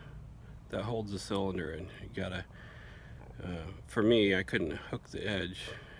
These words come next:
in there, so I turned it around and then pushed on the b-, two sides of the clip until it pushed free, and out came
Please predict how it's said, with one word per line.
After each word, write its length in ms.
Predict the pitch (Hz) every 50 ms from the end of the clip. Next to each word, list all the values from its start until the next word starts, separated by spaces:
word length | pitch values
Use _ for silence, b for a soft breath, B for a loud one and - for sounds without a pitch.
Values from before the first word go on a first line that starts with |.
| 98
in 140 | - 95 90
there, 340 | 87 85 82 87 101 104 98 B B B B
so 400 | - - - 104 104 101 101 - B B B B B B B B B B B - - -
I 80 | - -
turned 300 | - - 156 143 135 123
it 100 | 110 104
around 580 | 104 110 113 113 110 104 98 101 104 110 113 B B B B B B B B B - - -
and 140 | 107 107
then 160 | 107 101 98 92
pushed 360 | - - 123 113 - - -
on 140 | 98 98 95
the 60 | 95
b-, 120 | 98 - - -
two 180 | - - 120
sides 380 | 104 - - 107 104 104 98 101
of 60 | 101
the 60 | 95
clip 220 | - - - 92 - -
until 300 | - 107 - - 98 87
it 140 | - - -
pushed 280 | - 117 - - -
free, 440 | - - - 120 120 120 123 123 120
and 380 | - 117 110 104 104 104 107 107 B B B B B B B B B B B B B B B
out 220 | - 143 151 - -
came 560 | - - 135 120 117 127 139 147 165 185 170